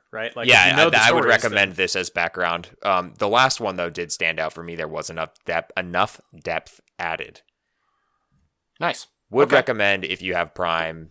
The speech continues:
Speaker 2: don't go out. I don't know if you can rent series. I don't know. Spending money
Speaker 3: Get
Speaker 2: on it, let's
Speaker 3: Prime.
Speaker 2: put it
Speaker 3: What are
Speaker 2: that
Speaker 3: you
Speaker 2: way.
Speaker 3: doing?
Speaker 2: Just get Prime. Just do it.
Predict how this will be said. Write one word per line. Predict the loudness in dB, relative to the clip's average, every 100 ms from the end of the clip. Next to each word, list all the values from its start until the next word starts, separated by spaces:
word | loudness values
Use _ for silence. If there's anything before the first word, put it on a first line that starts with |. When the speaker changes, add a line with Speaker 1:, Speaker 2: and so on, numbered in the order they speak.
| _
Speaker 2:
don't | -8 -8
go | -6 -6 -4 -6 -8 -4
out. | -4 -4 -10 _ _ _ _ _ _ _ _ _ _ _ _
I | -14 -12
don't | -12
know | -14 -12
if | -14
you | -14 -18
can | -16
rent | -12 -12 -10
series. | -12 -10 -10 -10 -10 -10 -12 _ -16
I | -14
don't | -12
know. | -16 -20 _ _
Spending | -10 -6 -4 -6 -14
money | -2
Speaker 3:
Get | -2
Speaker 2:
on | 0
it, |
let's |
Speaker 3:
Prime. | -2 0 -2
Speaker 2:
put | -4
it |
Speaker 3:
What | -6
are | -6
Speaker 2:
that |
Speaker 3:
you | -6
Speaker 2:
way. |
Speaker 3:
doing? | -8 -8 -10
Speaker 2:
Just | -8
get | -6 -6
Prime. | -8 -10 -12
Just | -10
do | -10
it. | -10